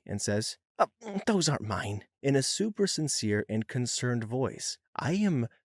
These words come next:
three hundred million percent done with this situation, and I just lay the subwoofer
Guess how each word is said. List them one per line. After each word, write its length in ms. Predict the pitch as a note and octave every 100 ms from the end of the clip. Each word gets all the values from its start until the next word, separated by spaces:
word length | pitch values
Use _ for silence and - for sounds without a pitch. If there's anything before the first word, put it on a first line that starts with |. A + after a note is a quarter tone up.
| -
three 580 | - - B2 D3+ E3+
hundred 520 | E3 C#3 C3 A#2 A2+ G#2
million 640 | G2 G2+ B2+ C#3 C3+ B2+
percent 600 | - G#2 G#2 G2+ D2 G2+
done 280 | A2 A2 A#2+
with 160 | A2+
this 120 | - G#2
situation, 580 | A2+ - A2 G#2+ B2 A2+
and 80 | G#2+
I 60 |
just 220 | G#2 G#2
lay 260 | G2+ G2+ A#2
the 80 | A#2+
subwoofer 680 | - - C#3 C#3+ C#3+ D3+